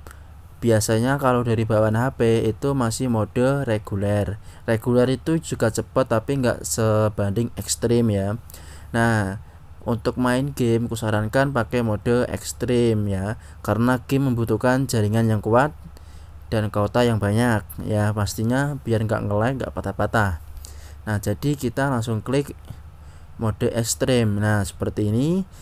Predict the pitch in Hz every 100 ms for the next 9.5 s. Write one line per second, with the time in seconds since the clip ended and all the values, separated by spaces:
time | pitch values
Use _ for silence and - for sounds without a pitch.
0 | - - 120 127 123 127 120 113 - 123
1 | 107 110 127 131 120 113 120 123 110 123
2 | 120 113 117 110 104 127 120 104 - 139
3 | 160 - - - 110 - - 127 117 104
4 | 104 131 143 - - - - - - -
5 | 107 107 - 156 147 160 160 123 110 107
6 | 101 95 87 98 98 92 90 - 95 104
7 | 101 135 156 185 196 190 - - - -
8 | - - - - - - - - - -
9 | 120 - 113 113